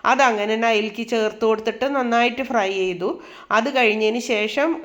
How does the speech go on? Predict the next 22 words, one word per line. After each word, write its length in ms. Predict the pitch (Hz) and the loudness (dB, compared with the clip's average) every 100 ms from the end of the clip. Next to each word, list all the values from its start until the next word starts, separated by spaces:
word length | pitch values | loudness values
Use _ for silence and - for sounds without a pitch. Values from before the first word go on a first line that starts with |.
| 220 | 0
കറിവേപ്പില 520 | 233 214 208 202 214 | 2 2 0 -2 -2
ഇട്ടു. 180 | 214 208 | -2 -2
അപ്പോൾ 160 | 208 254 | -4 -2
ഇഞ്ചിയുടെ 460 | 247 247 277 285 | -2 -2 -2 0
ജ്യൂസ് 460 | 254 277 269 294 339 | -2 -2 -2 -2 -2
ഇതിലേക്ക് 380 | 285 262 247 262 | 0 -2 -2 0
ഒഴിക്കാൻ 440 | 254 233 233 247 | 0 0 0 2
കാരണം 440 | 247 214 220 247 | 2 2 -2 -2
അതല്ലെന്നുണ്ടെങ്കിൽ 840 | 233 254 277 247 233 240 247 240 254 | -2 2 2 2 0 -2 -2 -2 -4
ഇഞ്ചി 640 | 262 247 233 226 240 277 | -4 -2 -2 -2 -6 -4
അടിയിൽ 360 | 233 233 233 220 | -2 0 0 -2
പിടിക്കും, 400 | 233 185 180 180 - - - - | -4 -6 -6 -8 -10 -20 -10 -4
പിന്നെ 180 | 277 | 0
നമ്മൾ 340 | 294 277 254 262 | 2 2 2 2
ഇളക്കുമ്പോൾ 580 | 269 262 262 226 247 269 - - | 2 0 -2 2 4 4 4 2
കരിഞ്ഞു. 380 | 233 226 180 139 - - _ _ _ _ _ _ _ _ - | 0 0 -6 -10 -12 -20 _ _ _ _ _ _ _ _ -8
ഇങ്ങനെയാണ് 580 | 220 269 277 285 302 240 | -4 0 2 4 4 4
നമ്മൾക്ക് 380 | 240 233 226 233 | 2 0 -2 -2
ഇഞ്ചിക്കറി 760 | 269 262 247 240 226 294 - - | -2 -2 -2 0 0 -2 -8 -2
പെട്ടെന്ന് 500 | 285 294 - 320 320 | -2 0 2 2 4
ഉണ്ടാക്കാവുന്ന 560 | 320 254 233 233 233 247 | 2 4 2 2 0 0
ഇഞ്ചിക്കറി. 420 | 285 233 202 180 | -2 -2 -4 -6